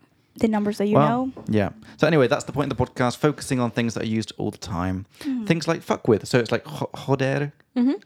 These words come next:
Speaker 2: a la
Speaker 1: Mm-hmm.
Speaker 3: Mm-hmm.
Speaker 2: a alguien.
Speaker 3: Mm-hmm.
Speaker 1: A alguien.
Speaker 2: So if you, if you want to say like, like, "Don't worry, I'm just fucking with you," that would be
Speaker 1: No te preocupes, te estoy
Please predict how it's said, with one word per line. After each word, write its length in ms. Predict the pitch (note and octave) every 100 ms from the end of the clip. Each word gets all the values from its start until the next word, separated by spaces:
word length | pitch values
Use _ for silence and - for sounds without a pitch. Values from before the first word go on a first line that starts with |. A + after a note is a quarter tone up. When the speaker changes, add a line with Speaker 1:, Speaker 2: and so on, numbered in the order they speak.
| _
Speaker 2:
a 180 | C#3+ A#2 - _ _ -
la 200 | A#2 G#2+
Speaker 1:
Mm-hmm. 340 | D#4 C4+ - - _ C4+
Speaker 3:
Mm-hmm. 100 | C4+
Speaker 2:
a 180 | C#3 B2 - - _ _ _ _ _ -
alguien. 440 | B2 A2 G2+ - -
Speaker 3:
Mm-hmm. 200 | B3+ C4 F#4 _ _
Speaker 1:
A 60 | G#3+
alguien. 420 | F3 F3 E3+ D3 -
Speaker 2:
So 100 | -
if 140 | F3 -
you, 100 | G3
if 120 | E3
you 60 | F#3+
want 80 | E3+
to 60 |
say 160 | D3+ E3+
like, 280 | D3 C#3+ - - -
like, 240 | B2+ C#3 -
"Don't 200 | F#3+ C#3+
worry, 340 | D#3+ E3+ E3
I'm 100 | D#3
just 180 | D#3+ -
fucking 380 | - E3+ - A#2
with 180 | G2
you," 240 | - - - - _ - - - -
that 100 | - -
would 120 | -
be 320 | B2 A2+ A2+ - - -
Speaker 1:
No 320 | A#3 A#3 A#3+
te 180 | - D4
preocupes, 920 | - D4+ - - F3 - G3 - - _ _ _ _ _ -
te 80 |
estoy 540 | C#4+ - - F#3+ F#3+